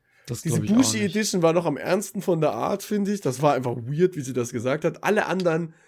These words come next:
Speaker 2: hat man schon klar gemerkt, dass das mehr so, klar hat, ist das, sind das so ihre Meinungen und die finden das halt weird, aber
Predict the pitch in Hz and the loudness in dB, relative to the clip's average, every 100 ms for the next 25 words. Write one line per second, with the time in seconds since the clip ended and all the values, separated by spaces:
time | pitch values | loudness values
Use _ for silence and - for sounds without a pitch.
0 | _ _ _ - 143 131 - 160 156 151 | _ _ _ -8 -6 -6 -2 -4 -2 0
1 | 131 139 131 123 123 120 - 117 127 123 | 0 0 0 -2 -2 -6 -6 -6 -4 -2
2 | 127 120 117 110 - _ _ _ _ _ | -2 -2 -4 -4 -10 _ _ _ _ _
3 | _ _ _ _ _ - 135 147 143 - | _ _ _ _ _ -2 0 2 0 -4
4 | 147 156 - 170 170 160 160 151 - - | -2 -2 -2 0 0 0 0 -2 -2 -6
5 | 147 135 139 160 147 143 131 123 175 151 | -4 0 2 2 0 -2 -4 -4 -4 -2
6 | 147 147 139 135 147 143 131 135 127 | -4 -2 -2 -2 -4 -4 -2 -2 -2